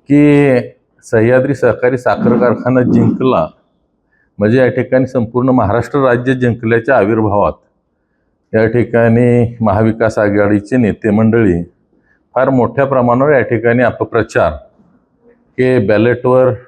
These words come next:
या ठिकाणी मतदान झालं <clears throat> की आमच्यासारखा रिझल्ट येतो, अशा पद्धतीची भूमिका या ठिकाणी मांडण्याचा मॅक्झिमम प्रयत्न या ठिकाणी होतोय.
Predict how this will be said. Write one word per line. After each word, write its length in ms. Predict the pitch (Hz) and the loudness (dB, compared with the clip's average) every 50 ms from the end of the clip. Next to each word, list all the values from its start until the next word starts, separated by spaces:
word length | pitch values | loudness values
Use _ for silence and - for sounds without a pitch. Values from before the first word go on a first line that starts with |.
| - _ _ _ _ - | -20 _ _ _ _ -4
या 80 | 110 110 | -4 -2
ठिकाणी 400 | - 127 120 - 117 117 120 120 | -2 -2 -2 -2 -2 -2 0 0
मतदान 460 | 120 113 104 101 107 117 120 127 120 | 0 -2 -2 -2 -2 0 0 2 2
झालं 360 | 104 95 123 131 110 82 73 - - _ _ _ _ _ _ _ _ _ _ _ _ _ _ - | 2 0 0 0 0 -2 -4 -6 -12 _ _ _ _ _ _ _ _ _ _ _ _ _ _ -8
<clears throat> 360 | - - 175 180 156 135 113 | -2 0 0 2 2 0 0
की 400 | - - 120 120 123 120 117 113 113 - - - | -2 -2 0 2 2 2 2 0 -2 -4 -10 -10
आमच्यासारखा 680 | 107 104 98 - 117 113 107 117 117 107 - - 120 | -10 -8 -6 -2 -2 -2 0 0 -2 -2 -2 -2 -2
रिझल्ट 360 | 120 110 104 113 110 110 104 | -2 0 0 0 0 0 0
येतो, 480 | 117 104 92 - - 90 82 80 85 85 _ _ _ _ _ _ _ _ _ _ - | 0 0 -2 -2 -6 -10 -10 -10 -10 -14 _ _ _ _ _ _ _ _ _ _ -6
अशा 220 | - 110 - 156 151 | -6 -2 -2 -2 -2
पद्धतीची 580 | 151 151 127 117 123 127 127 131 127 131 143 | 0 0 -2 0 0 -2 -2 -2 -2 -2 -2
भूमिका 560 | 139 127 113 110 107 117 123 123 113 123 139 | -2 0 0 0 2 2 0 0 0 0 2
या 140 | 143 131 113 | 2 2 2
ठिकाणी 380 | 110 - 113 127 139 120 120 131 | 0 -2 -2 -2 -2 0 0 0
मांडण्याचा 520 | 127 117 107 104 101 104 104 101 - 135 | 0 0 0 -2 0 0 -2 -2 -2 -2
मॅक्झिमम 520 | 135 117 101 92 - - - 123 131 139 139 | -2 0 -2 -2 -4 -8 -4 -2 -2 -2 -2
प्रयत्न 400 | - 143 120 117 120 - 123 120 | -4 -2 -2 -2 -2 -2 -2 -2
या 80 | 113 | -2
ठिकाणी 400 | 104 - 104 95 - 110 113 120 | -2 -2 -8 -12 -8 -4 -2 0
होतोय. 460 | 117 104 110 113 - - 90 80 82 | 0 0 0 -2 -2 -2 -2 -2 -2